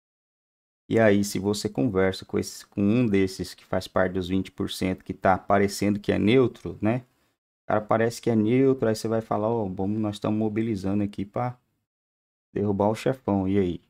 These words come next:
"Ah, não." Aí ele, "Ah, não, beleza, vamos, vamos, vamos."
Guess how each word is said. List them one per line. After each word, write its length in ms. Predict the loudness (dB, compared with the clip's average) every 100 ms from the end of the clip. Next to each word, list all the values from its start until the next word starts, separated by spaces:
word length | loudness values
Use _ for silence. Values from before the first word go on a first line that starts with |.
| _ _ _ _ -16
"Ah, 240 | -12 -4
não." 420 | -2 0 0 -2 -8 _ _
Aí 160 | -4 2
ele, 140 | 4
"Ah, 160 | 4 4
não, 180 | 4 4
beleza, 400 | 4 4 2 0
vamos, 280 | 0 -2
vamos, 220 | 0 -2 -2
vamos." 220 | -2 -2